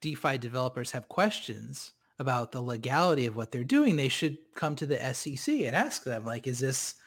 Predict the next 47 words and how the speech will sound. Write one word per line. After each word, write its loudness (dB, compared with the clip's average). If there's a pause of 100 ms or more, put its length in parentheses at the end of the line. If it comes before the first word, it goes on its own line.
(520)
is -4
this 0
okay?" 6 (280)
And -2
so 8
I 10
said 6
to 6
her, 8
"Okay, 2
so 4 (800)
if, 2 (120)
let's 6
say 8
it's 4
two 2
thousand 6
nine 4
and -4
Satoshi -4
Nakamoto -2
calls -2
you -2
up -6
and -12
says, -4
'I'm 0
working 6
on 6
this 2
thing 2
called 0
Bitcoin, -2 (400)
and -2
I, 0
I'm 0
not 6
sure 8
if 4
it's 2
compliant. -2 (320)
I -4
have -6
some -8
questions -2
for -18
you.'" -14